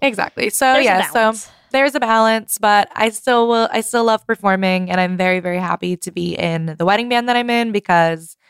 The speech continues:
Speaker 1: I can gig most weekends and still, like, feel like I'm, like, you know, I perform for, like, four hours and I make good money during that time,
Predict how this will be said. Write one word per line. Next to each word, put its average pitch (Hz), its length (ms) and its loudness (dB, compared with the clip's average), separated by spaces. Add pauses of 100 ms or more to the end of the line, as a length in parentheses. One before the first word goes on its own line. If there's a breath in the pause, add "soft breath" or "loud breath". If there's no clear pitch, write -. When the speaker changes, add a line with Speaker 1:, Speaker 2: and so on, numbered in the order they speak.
(360 soft breath)
Speaker 1:
I 190 80 -2
can 190 200 -2
gig 180 440 0
most 175 300 0
weekends 233 880 -2
and 175 640 -2 (640)
still, 185 520 2
like, 175 540 0
feel 196 420 0
like 185 220 2
I'm, 170 160 -4
like, 175 220 -6 (420)
you 196 140 0
know, 180 80 2
I 175 80 2 (200)
perform 185 360 -2
for, 170 160 -8
like, 170 280 -2
four 247 220 0
hours 240 600 0
and 185 200 -2
I 180 240 -6
make 185 360 -4
good 185 140 -2
money 262 220 -2
during 240 220 -2
that 226 160 -6
time, 208 540 -4